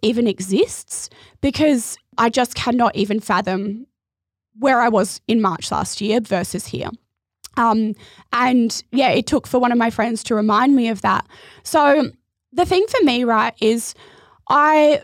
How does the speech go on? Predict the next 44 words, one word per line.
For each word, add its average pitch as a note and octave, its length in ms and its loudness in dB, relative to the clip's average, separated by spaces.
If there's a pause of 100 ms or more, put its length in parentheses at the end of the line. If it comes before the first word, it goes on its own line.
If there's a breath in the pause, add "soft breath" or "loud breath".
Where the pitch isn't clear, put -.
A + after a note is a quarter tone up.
moved E4+ 840 2
to F#4+ 100 0
the F#4+ 80 0
Gold B3+ 260 2
Coast B3+ 300 -2
ten A#3+ 260 -4
years A3+ 200 -4
ago A3 500 -2
for - 160 -2
Nath. B3+ 540 -2 (440 soft breath)
And C4+ 440 2 (140)
Nath C#4 340 2
is G4+ 120 4
just - 260 -4
so B3 440 2 (100)
different A#3 460 -4
from A#3 240 -2
being A3 260 -2
a A3+ 60 -4
traditional A3 680 -4
or G3+ 60 -4
typical A3 640 -4
or G3 200 -2
stereotypical, A#3 840 -2 (420 loud breath)
uh, A3+ 240 0
Gold A3 340 0
Coaster. - 400 -4 (260)
And B3 100 0
even D4+ 200 2
though C#4+ 80 2
he's C#4+ 120 0
born A#3+ 220 0
and A3+ 80 -4
bred G#3 220 -4
Gold - 200 -4
Coast, G#3+ 460 -6
he B3 160 -2
is A3+ 80 -2
just A3+ 160 -6
the A3+ 80 -4
most A3+ 260 -4
humble, C#4 380 2
down-to-earth A3+ 640 -2
person. - 360 -6